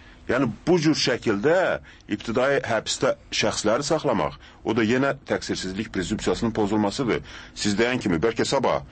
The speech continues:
həqiqətən də qanun əsasında yaradılmış, müstəqil və qərəzsiz məhkəmə bu şəxslərə bəraət verəcəkdir. Heç kəs onun fərqində deyil. Digər tərəfdən, bu şəxslərin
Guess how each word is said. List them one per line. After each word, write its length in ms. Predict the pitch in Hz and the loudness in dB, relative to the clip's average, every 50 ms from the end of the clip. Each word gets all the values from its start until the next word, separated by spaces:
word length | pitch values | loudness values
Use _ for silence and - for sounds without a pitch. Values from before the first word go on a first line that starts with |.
| - - - - - | -20 -20 -14 -6 -4
həqiqətən 640 | 90 90 90 101 95 98 101 95 - 113 101 98 92 | -2 0 2 2 2 2 0 0 0 0 0 0 0
də 140 | 92 90 90 87 85 85 80 - - - - - - - | 2 2 2 2 0 0 -2 -6 -12 -20 -20 -20 -8 -4
qanun 340 | 90 87 90 98 110 110 101 | -2 0 2 2 2 0 0
əsasında 460 | 95 90 98 92 90 101 95 92 95 90 | 0 0 -2 -2 0 0 0 2 2 2
yaradılmış, 840 | 90 87 87 85 82 78 85 80 76 82 90 92 92 87 82 - - - - - - 117 | 2 2 2 0 0 0 0 0 0 0 0 0 0 0 -2 -2 -4 -6 -10 -10 -4 0
müstəqil 560 | 113 113 110 - 120 107 101 110 131 123 113 | 0 0 0 2 0 0 2 2 0 0 0
və 80 | 107 95 95 | 0 0 2
qərəzsiz 340 | 104 101 98 95 - 110 104 110 | 2 2 0 0 -2 -2 -2 0
məhkəmə 340 | 101 90 87 - 107 113 107 | 0 0 0 0 0 0 -2
bu 140 | 101 - - | -2 -2 -2
şəxslərə 400 | 98 - - 107 107 107 113 98 | -2 -2 -2 0 0 0 0 0
bəraət 320 | 113 107 110 131 151 - - 160 | 0 0 2 2 0 0 0 -2
verəcəkdir. 560 | 123 98 - 69 60 57 - - 53 - - - - - - - - - - - - - | -2 -2 -2 -4 -8 -8 -10 -12 -14 -14 -16 -18 -20 -20 -20 -20 -20 -20 -20 -12 -4 -2
Heç 160 | 123 120 - | 0 0 2
kəs 180 | - 120 - - | 0 -2 0 0
onun 240 | - 98 107 120 120 | 0 2 2 2 2
fərqində 480 | - 113 98 98 90 101 104 110 113 | 0 0 -2 0 0 2 2 2 2
deyil. 320 | 107 127 127 104 76 65 65 - - - - - - - - - - - - - | 2 2 0 0 0 -2 -4 -10 -18 -20 -20 -20 -20 -20 -20 -20 -20 -16 -10 -4
Digər 240 | 190 190 180 135 135 | 0 0 2 2 0
tərəfdən, 460 | - 90 76 - - - - 135 131 123 - - - | 0 -2 -2 -2 -2 -2 -2 -2 -4 -4 -8 -6 -2
bu 80 | 156 170 | -2 0
şəxslərin 760 | - 180 170 147 - - - 147 147 147 156 180 180 170 | 2 2 2 2 0 0 2 4 4 4 4 2 0 0